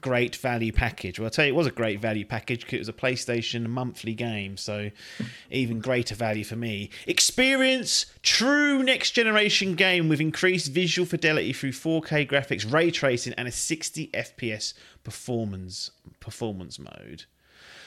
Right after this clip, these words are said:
A corruptive presence has invaded the Federal Bureau of Control. Only you have the power to stop it. The world is now your weapon in an epic fight to annihilate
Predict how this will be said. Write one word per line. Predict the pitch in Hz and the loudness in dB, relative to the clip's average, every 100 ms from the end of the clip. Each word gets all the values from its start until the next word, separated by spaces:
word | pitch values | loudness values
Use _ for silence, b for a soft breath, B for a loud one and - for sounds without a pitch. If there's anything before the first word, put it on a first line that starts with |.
| B | B
A | - | -8
corruptive | - 123 151 - 156 - | -2 2 2 0 -6 -6
presence | - 156 151 87 - - - | -4 -2 -2 -8 -10 -10 -8
has | 98 104 | -8 -6
invaded | 107 101 113 113 113 | -6 -2 -2 0 -2
the | 110 | -6
Federal | - - 135 139 147 156 147 | -10 -2 0 0 0 0 0
Bureau | 113 131 135 139 107 98 101 | -2 -2 0 0 -2 -4 -4
of | 107 107 | -6 -8
Control. | - 113 - 131 143 101 123 - B B B | -8 -8 -4 -2 -2 -4 -8 -14 B B B
Only | 131 139 135 135 | 0 2 0 0
you | 139 139 127 101 | 2 2 2 0
have | 110 | -4
the | 113 | -6
power | - 123 104 104 | -4 -4 -4 -4
to | |
stop | - - 95 - | -6 -6 -8 -12
it. | 73 - B B B B - | -12 -14 B B B B -2
The | 135 | 0
world | 139 160 170 175 | 4 4 4 4
is | 156 135 | 4 4
now | 160 160 | 2 4
your | 160 156 | 4 4
weapon | 160 156 185 190 | 4 2 2 2
in | 135 | 2
an | 131 - | 0 -2
epic | 143 147 - | 0 -2 -2
fight | - 147 143 - | -2 2 2 0
to | 120 | -4
annihilate | 123 151 151 139 131 127 | -2 0 2 2 2 2